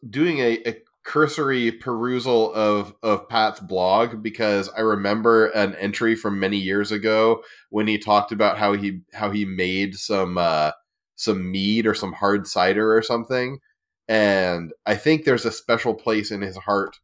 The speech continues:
for, like, brewing apparatuses. And, and that's, I think that's a big part of why all of this equipment is so lovingly rendered, both in,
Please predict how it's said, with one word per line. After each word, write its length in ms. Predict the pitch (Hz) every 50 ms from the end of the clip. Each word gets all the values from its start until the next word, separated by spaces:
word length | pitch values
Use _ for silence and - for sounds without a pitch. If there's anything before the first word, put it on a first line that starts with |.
| _ _ _ _ _ _ _ _
for, 460 | _ - - 107 104 98 95 92 92 92
like, 300 | 92 90 85 82 - - _ -
brewing 560 | 90 78 - 92 98 101 101 101 95 87 80 -
apparatuses. 1080 | 92 92 90 - 95 87 87 87 85 82 82 85 - - 87 82 82 78 - - - _ _ _ _ _ _ _ _ _ _ _ _ _ _ _ _ _ _ _ _ _ _ _ _ _ _ _ _ - - - _ _ -
And, 360 | 101 98 98 95 92 90 90 -
and 140 | 101 98 98
that's, 380 | 95 95 - - - - - 104
I 180 | 87 85 95
think 140 | 92 101 98
that's 180 | 92 87 - 101 - _
a 120 | 104 95 90
big 240 | 87 95 95 87 90
part 220 | 107 101 92 92
of 160 | 87 87 - - _ _ - _
why 340 | - 95 95 92 90 90 90
all 300 | 87 - 95 92 92 92
of 220 | 90 87 87 82 85
this 320 | 90 87 - - - - _
equipment 460 | - - - - 107 - 101 92 87
is 140 | 87 85 - -
so 300 | 101 92 92 90 87 87
lovingly 520 | 85 90 95 92 90 92 85 87 87 85
rendered, 520 | 80 87 87 90 87 87 85 82 82 80 78
both 240 | 92 87 87 87 90
in, 260 | 82 78 78 78